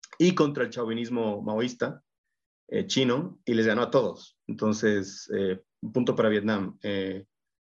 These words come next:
mi, eh, heart out for Uncle Ho. Eh, y sí, Castro vale verga, lo siento.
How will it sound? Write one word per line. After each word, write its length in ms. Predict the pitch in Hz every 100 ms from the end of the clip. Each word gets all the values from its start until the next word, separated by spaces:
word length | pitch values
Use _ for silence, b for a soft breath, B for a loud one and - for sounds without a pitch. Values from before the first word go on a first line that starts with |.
| _ _
mi, 200 | - 107
eh, 420 | 104 98 - - - - - -
heart 160 | 135 131
out 160 | 127
for 300 | - 117 110
Uncle 240 | 117 107 104
Ho. 280 | 110 95 - _ _ _ _ -
Eh, 420 | - - - - _ _ _ _ -
y 340 | 113 110 110
sí, 320 | 107 123 98 95
Castro 300 | 117 - 113
vale 140 | 107
verga, 240 | 107 98
lo 100 | 98
siento. 240 | 95 98